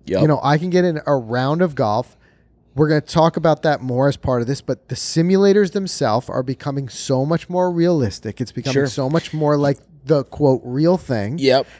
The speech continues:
Speaker 2: And I can bring my wife. I can bring my kids.
Speaker 1: Yeah. You know what you're describing? Modern day bowling.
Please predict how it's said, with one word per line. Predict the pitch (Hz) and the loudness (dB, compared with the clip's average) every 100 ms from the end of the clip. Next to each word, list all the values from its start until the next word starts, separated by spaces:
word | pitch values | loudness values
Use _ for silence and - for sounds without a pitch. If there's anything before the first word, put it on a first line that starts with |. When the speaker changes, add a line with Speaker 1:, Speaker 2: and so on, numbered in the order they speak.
| _ | _
Speaker 2:
And | 214 247 202 196 - _ - | 2 4 2 0 -12 _ -2
I | 170 | 0
can | 190 202 185 | 0 0 -2
bring | 135 190 233 131 104 _ | 0 2 2 -2 -8 _
my | 120 139 | -4 -2
wife. | 127 117 104 - - - | 0 -2 -4 -10 -12 -2
I | 165 | -2
can | 170 196 165 | 0 -4 -4
bring | 151 214 180 120 _ | 0 2 0 -4 _
my | 123 120 | -6 -6
kids. | - - 110 110 | -6 -6 -2 0
Speaker 1:
Yeah. | 156 151 - _ _ _ _ _ - | 0 -2 -12 _ _ _ _ _ 0
You | |
know | 160 | 2
what | |
you're | 196 | 2
describing? | 180 - 151 156 160 | 0 2 2 2 0
Modern | 113 117 113 | 0 0 0
day | 104 | -2
bowling. | 92 95 87 | -2 -6 -10